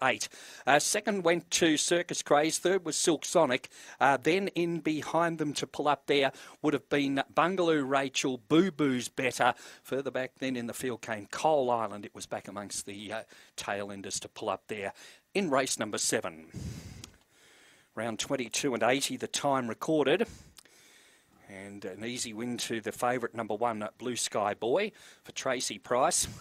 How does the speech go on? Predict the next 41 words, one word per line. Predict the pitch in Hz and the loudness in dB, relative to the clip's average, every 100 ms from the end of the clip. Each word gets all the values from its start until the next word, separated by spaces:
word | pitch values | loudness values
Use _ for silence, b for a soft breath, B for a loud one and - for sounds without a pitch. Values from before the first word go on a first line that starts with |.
| - | -14
And | 101 | -10
that | 113 101 | -8 -6
is | 123 110 | -8 -6
now | 123 117 | -4 -2
five | 101 - 147 160 165 156 127 | -2 0 2 4 2 2 -2
winners | 147 117 92 | -4 -4 -6
for | - | -10
Tracy | - - 104 110 120 98 B B B | -10 -8 -8 -8 -8 -10 B B B
on | 107 | -6
the | 101 | -6
program | - 117 117 120 123 127 B B | -2 -2 0 -2 -2 -4 B B
out | 110 101 | -2 0
of | - | 0
seven | 143 120 104 | -2 -2 -2
races. | 107 120 - - - | 0 0 0 -4 -8
Congratulations, | - 98 123 - 92 113 107 - - | -12 -8 -6 -6 -6 -6 -6 -10 -14
Tracy. | - 117 120 120 | -8 -8 -8 -10
Great | - 113 113 | -6 -4 -4
training | - 104 101 98 | -8 -10 -8 -8
effort. | - 95 - B B B | -10 -12 -18 B B B
Over | 107 117 | -4 -2
number | 127 120 | -2 -4
four, | 110 - 156 165 135 | -4 2 4 4 2
Circus | - 143 135 113 - | 0 -4 -6 -8 -6
Craze | 127 113 110 | -2 -2 -4
for | - | -6
second. | - - 165 196 196 B B B B - | -4 0 0 0 -2 B B B B -10
And | 104 107 110 | -6 -4 -6
third | - - 135 113 | -8 -2 0 0
in | 107 | -4
about | 98 101 107 | -4 -4 -6
to | - | -12
be | 101 | -16
posted | - 107 98 - 95 - - - | -8 -4 -4 -6 -10 -14 -20 -10
on | 104 104 | -10 -6
race | 98 101 - | -6 -6 -10
number | 95 | -10
seven. | 90 - 110 95 | -6 -4 -4 -6
It's | - | -6
number | 113 104 | -6 -6
seven, | - - 110 95 | -4 -2 -2 -4